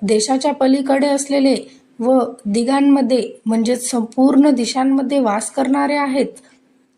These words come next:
गुरुस्वरूप आहात, वासुदेव स्वरूप आहात, दत्तरूप आहात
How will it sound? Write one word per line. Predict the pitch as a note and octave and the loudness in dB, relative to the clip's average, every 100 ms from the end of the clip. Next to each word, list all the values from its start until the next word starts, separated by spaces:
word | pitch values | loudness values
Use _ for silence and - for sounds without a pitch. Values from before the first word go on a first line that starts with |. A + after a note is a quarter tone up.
| G3+ | -6
गुरुस्वरूप | G#3 A#3 D4+ - C#4 D4 D4 | -2 0 0 0 0 0 -2
आहात, | C4+ B3 C#4 A#3+ - _ _ _ _ | -6 -4 -4 -6 -10 _ _ _ _
वासुदेव | G#3+ G#3 G#3+ C4+ C4 D4 | -4 -2 -2 -2 0 2
स्वरूप | D4+ D4+ C#4+ C#4 | 0 0 0 0
आहात, | C4 B3+ C4+ C4+ - - _ - | -4 -2 -4 -4 -10 -20 _ -8
दत्तरूप | G#3 A3+ - C4+ C#4 C#4 | -4 -4 0 0 0 -4
आहात | B3+ A#3+ C4 | -6 -2 -2